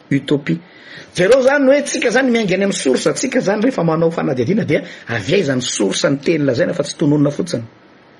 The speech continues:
Tany ny atombohany. Tamin'io boky nosoratan'i Thomas More io. Bien commun, ary tsy misy tsony atao hoe propriété privée, ora olona.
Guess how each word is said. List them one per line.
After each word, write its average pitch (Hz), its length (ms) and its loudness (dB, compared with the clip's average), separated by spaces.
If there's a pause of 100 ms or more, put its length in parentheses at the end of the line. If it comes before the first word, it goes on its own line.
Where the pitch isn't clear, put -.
(160)
Tany 269 200 0
ny 240 60 2
atombohany. 208 500 2 (1500)
Tamin'io 175 260 0
boky 156 240 0
nosoratan'i 156 380 0
Thomas 151 340 0
More 147 240 4
io. 165 80 -4 (1500)
Bien 240 500 2
commun, 254 640 4 (800)
ary 208 240 -2
tsy - 140 -2
misy 226 200 2
tsony 240 200 4
atao 233 160 4
hoe 240 60 4
propriété 180 580 2
privée, 165 520 0 (160)
ora 113 220 2
olona. 202 380 2